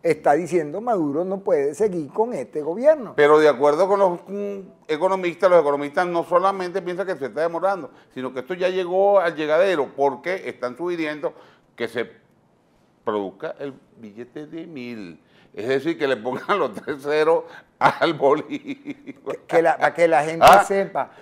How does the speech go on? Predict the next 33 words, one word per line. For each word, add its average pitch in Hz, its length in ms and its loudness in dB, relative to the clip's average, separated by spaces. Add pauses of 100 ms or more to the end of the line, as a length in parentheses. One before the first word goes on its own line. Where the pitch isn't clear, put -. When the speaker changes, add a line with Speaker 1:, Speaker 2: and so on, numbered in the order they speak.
Speaker 2:
eh, 104 140 -4
Speaker 1:
la 160 80 8
Speaker 2:
o 160 40 8
sea, - 20 8
que 165 60 10 (340)
Speaker 1:
devaluación 160 420 6
Speaker 2:
enti-, 156 280 0
termina 214 420 4
de 214 80 4
enterrar 185 480 6
Maduro 185 640 2
el 170 360 2
bolívar 131 640 0 (300)
fuerte 127 480 2
que 127 360 -6
dejó 101 420 -6
Speaker 1:
No, - 80 -10
pero 113 180 2
Speaker 2:
el, - 160 -2
Speaker 1:
la, 156 120 -2
la 156 220 2
devaluación 165 680 2
Speaker 2:
el 131 80 -2
Speaker 1:
fue 190 140 2
para 202 180 2
Speaker 2:
difunto, 196 220 -2
Speaker 1:
no 123 60 4
Speaker 2:
¿ah? 196 40 2
Speaker 1:
sacar 190 200 0
el 190 60 -8
billete 202 400 -6
de 208 100 -6
millón. 165 480 -12